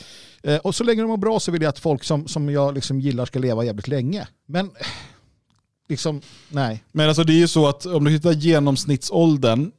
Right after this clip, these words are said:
Speaker 2: eller med, nej, genomsnittsåldern måste det vara, eh, på de som har dött med covid nitton är ju högre än de som har dött utan covid nitton.
Speaker 1: Mm.
Speaker 2: Alltså,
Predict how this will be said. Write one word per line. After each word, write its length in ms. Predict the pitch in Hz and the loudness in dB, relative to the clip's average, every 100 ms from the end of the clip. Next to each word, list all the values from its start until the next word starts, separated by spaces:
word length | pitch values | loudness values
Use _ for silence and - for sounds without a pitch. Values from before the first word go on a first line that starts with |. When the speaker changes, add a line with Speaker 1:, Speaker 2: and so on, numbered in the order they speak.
| _ | _
Speaker 2:
eller 160 | 123 117 | -4 -2
med, 160 | 113 110 _ | -2 -4 _
nej, 180 | 131 135 | -2 0
genomsnittsåldern 1700 | 151 143 123 - 123 - - - _ _ _ _ _ 147 139 131 120 | 2 2 0 -2 -4 -6 -8 -10 _ _ _ _ _ -2 -2 0 -2
måste 200 | 113 110 | -4 -4
det 60 | 113 | -4
vara, 220 | 104 104 - | -4 -8 -8
eh, 240 | 123 117 113 | -4 -2 0
på 140 | 139 | 0
de 360 | 131 131 127 120 | 2 2 0 -2
som 440 | - 127 113 113 - | 0 0 0 -2 -6
har 200 | 120 117 | -4 -2
dött 380 | 123 123 - 120 | 0 -2 -4 -4
med 480 | 117 110 104 101 104 | -2 0 -2 -4 -12
covid 220 | - 113 113 | -6 -2 -2
nitton 480 | 113 - 123 110 - | -2 -2 -2 -2 -4
är 60 | 127 | -2
ju 100 | 113 | 0
högre 640 | 107 151 151 131 107 101 | 0 2 4 2 0 -6
än 160 | 101 117 | -4 -4
de 120 | 113 | -4
som 100 | 107 | -4
har 60 | 110 | -4
dött 180 | 104 - | -4 -2
utan 400 | 139 113 - 147 | -2 -2 -2 -2
covid 200 | 113 101 | -2 -6
nitton. 300 | 85 - - _ _ _ _ _ 180 | -10 -14 -20 _ _ _ _ _ -14
Speaker 1:
Mm. 120 | 165 | -6
Speaker 2:
Alltså, 260 | 160 135 | 0 0